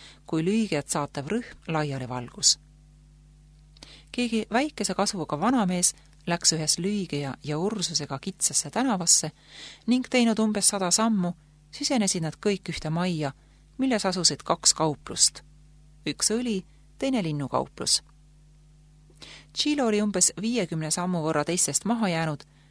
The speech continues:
surus end vastu müüri ja hakkas teistele märku andma, et nad tuleksid tagasi tema juurde. Nad tegidki seda, et pidada nõu. „Mine,“ ütles talle Vinitius, „ja vaata, kas sel majal pole teiselt tänavalt veel ühte sissekäiku.“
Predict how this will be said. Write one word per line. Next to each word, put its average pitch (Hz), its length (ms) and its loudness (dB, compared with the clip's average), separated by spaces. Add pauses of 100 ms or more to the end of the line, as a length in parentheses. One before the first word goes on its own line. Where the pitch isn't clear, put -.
(160)
surus 277 340 0
end 170 140 0
vastu 156 260 0
müüri 196 440 2 (440)
ja 180 140 2
hakkas - 260 -2
teistele 196 340 0
märku 208 360 -2
andma, 160 360 0 (400)
et 247 140 -2
nad 226 140 -2
tuleksid 220 460 -2
tagasi 156 360 0
tema 147 240 -2
juurde. 123 400 -8 (1500)
Nad 226 240 0 (100)
tegidki 175 380 -4
seda, 139 280 -4 (400)
et 226 180 -2
pidada 185 320 0
nõu. 139 340 -2 (920)
„Mine,“ 190 300 4 (100)
ütles - 220 -6
talle 143 220 -2
Vinitius, 147 720 0 (380)
„ja 151 160 0
vaata, 190 320 0
kas 139 180 0
sel 156 120 0
majal 160 280 0 (100)
pole 277 160 0
teiselt 190 320 0
tänavalt 175 420 0
veel 175 140 0
ühte 147 200 -6
sissekäiku.“ - 680 0